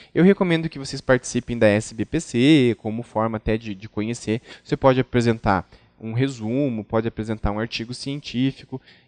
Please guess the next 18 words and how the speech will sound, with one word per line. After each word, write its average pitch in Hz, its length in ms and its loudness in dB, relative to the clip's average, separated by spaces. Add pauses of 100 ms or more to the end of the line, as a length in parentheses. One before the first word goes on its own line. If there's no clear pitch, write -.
e 123 300 4 (200)
lá 131 220 10
você 156 240 -2
vai 143 140 2
encontrar 139 360 -2
bastante 135 460 -4
gente 123 260 -4
que - 120 -16
também 131 280 0
tem 143 200 -6
preocupações 117 680 -6
como 113 200 -8
a - 20 -2
sua, 135 320 0
com - 100 -6
a 110 40 -2
mesma 113 300 -2
área, 123 300 4